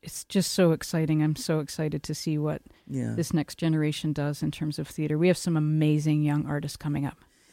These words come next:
Speaker 2: You know, I, I've often heard it, uh, addressed as pre and post truth and reconciliation,
Speaker 1: Mm.
Speaker 2: because it seems like there is a change since Truth and Reconciliation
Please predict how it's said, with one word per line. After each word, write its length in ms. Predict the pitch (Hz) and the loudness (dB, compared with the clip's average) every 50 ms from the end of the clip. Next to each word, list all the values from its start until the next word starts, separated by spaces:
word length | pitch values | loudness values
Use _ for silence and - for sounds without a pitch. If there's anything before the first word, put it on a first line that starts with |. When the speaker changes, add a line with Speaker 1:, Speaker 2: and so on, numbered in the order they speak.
| _ _ _ - | _ _ _ 2
Speaker 2:
You 80 | 160 | 4
know, 180 | 156 151 147 143 | 6 6 8 8
I, 120 | 135 135 - - | 6 6 4 2
I've 120 | 131 120 | 2 2
often 340 | 147 151 160 - - 147 127 | 2 0 0 0 0 2 2
heard 300 | 127 127 117 117 113 107 | 4 4 4 4 2 2
it, 180 | 107 101 - - - | 0 -2 -2 -6 -12
uh, 40 | - - - - - | -14 -14 -14 -10 -8
addressed 540 | - 104 104 107 107 107 107 - - - - | -8 -6 -2 -2 -2 -2 -2 -4 -8 -10 -8
as 460 | - 95 98 95 92 95 104 101 - _ _ _ _ _ _ _ _ _ _ _ _ | -4 -2 -2 -2 -2 -4 -6 -8 -14 _ _ _ _ _ _ _ _ _ _ _ _
pre 320 | _ - 135 127 131 - | _ -2 0 0 0 0
and 180 | - 104 101 - | 0 -2 -4 -2
post 440 | - - 120 110 107 - - - _ _ | 0 0 0 0 0 -2 -10 -16 _ _
truth 340 | _ - - 110 107 110 - | _ -8 -6 -6 -6 -6 -6
and 100 | 98 98 | -6 -6
reconciliation, 800 | 98 101 - - 98 - - 101 101 101 101 104 107 - - 113 | -6 -6 -8 -10 -12 -10 -10 -8 -8 -8 -8 -8 -10 -12 -10 -4
Speaker 1:
Mm. 300 | - 196 185 185 180 160 147 - - | 0 0 2 2 2 0 -2 -6 -12
Speaker 2:
because 220 | - 127 127 120 123 | -12 -10 -10 -8 -8
it 60 | 127 | -8
seems 360 | - - 165 170 175 156 - | -6 -4 -2 -2 -2 -2 -2
like 200 | 135 131 131 - _ - | -2 -2 -4 -4 _ -16
there 280 | - - 120 117 117 117 | -10 -4 -2 0 0 0
is 160 | 113 113 107 113 | 0 -2 -4 -6
a 40 | |
change 440 | 110 - - 120 107 104 104 - - | -8 -8 -6 -6 -4 -4 -6 -6 -6
since 240 | - 131 - - - | -6 -6 -6 -8 -12
Truth 280 | _ - - 131 127 - | _ -6 -4 -4 -2 -2
and 80 | 113 | -2
Reconciliation 640 | 110 110 - - 92 - - - - 107 - - | -4 -4 -6 -10 -12 -10 -10 -10 -8 -10 -10 -12